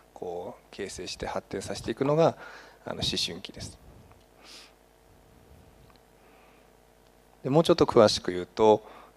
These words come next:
えー、児童期には、えー、この自我が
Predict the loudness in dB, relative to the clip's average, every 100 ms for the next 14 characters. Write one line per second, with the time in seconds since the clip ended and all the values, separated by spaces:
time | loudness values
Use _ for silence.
0 | _ -8 -6 -6 -8 -10 -4 2 4 4
1 | 0 -10 -6 -4 -4 -6 -16 -20 -20 -20
2 | _ _ _ _ _ _ _ _ _ -16
3 | -16 -14 -10 -8 -8 -2 4 4 4 0